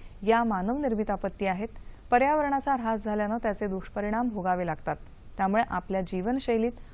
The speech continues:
उत्सव साजरे करण्याच्या पद्धतीत बदल केला पाहिजे. पर्यावरणाविषयी जनजागृतीसाठीही प्रयत्न झाले पाहिजेत,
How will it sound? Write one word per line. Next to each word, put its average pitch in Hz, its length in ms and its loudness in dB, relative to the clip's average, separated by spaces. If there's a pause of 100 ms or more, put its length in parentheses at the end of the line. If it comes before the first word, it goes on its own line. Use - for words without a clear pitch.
(180)
उत्सव 226 320 0
साजरे 226 340 2
करण्याच्या 196 400 -2
पद्धतीत 180 580 -4 (360)
बदल 190 300 2
केला 160 220 -2
पाहिजे. - 340 -6 (440)
पर्यावरणाविषयी 262 880 4
जनजागृतीसाठीही 202 1000 -2
प्रयत्न 220 300 -2
झाले 202 180 -2
पाहिजेत, 196 340 -4